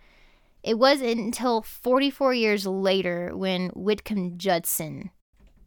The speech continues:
marketed, h-, has, has his patent as the clasp locker.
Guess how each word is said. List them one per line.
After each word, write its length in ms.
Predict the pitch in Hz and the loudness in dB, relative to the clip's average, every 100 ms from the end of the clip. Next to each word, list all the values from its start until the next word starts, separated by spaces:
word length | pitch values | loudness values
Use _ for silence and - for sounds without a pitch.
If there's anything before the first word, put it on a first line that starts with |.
| _ | _
marketed, 500 | 202 185 180 180 180 - | -2 -2 -4 -8 -8 -8
h-, 220 | 202 185 | -6 -2
has, 240 | 202 196 | 0 -2
has 300 | - 196 190 | 0 0 0
his 240 | - 269 - | 0 0 0
patent 420 | - 185 175 180 | 4 4 4 -4
as 260 | 180 180 - | -2 -4 -6
the 100 | 196 | -8
clasp 500 | - 190 - - - | 4 4 4 -4 -2
locker. 420 | 151 - - | -2 -2 -10